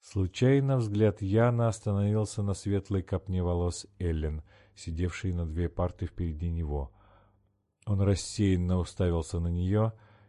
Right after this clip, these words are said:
и голова его грустно поникла. Но Эллен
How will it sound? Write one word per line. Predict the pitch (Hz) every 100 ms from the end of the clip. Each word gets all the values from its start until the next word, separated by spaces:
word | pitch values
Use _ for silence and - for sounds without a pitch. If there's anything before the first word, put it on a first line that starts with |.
| -
и | 92
голова | 95 92 90 101
его | 98 92 85
грустно | 87 90 92 - 95
поникла. | - 92 90 82 71 76 73 69 - _ _ _ _ _ _ _ _ _
Но | 98 101 -
Эллен | 123 131 139 160 165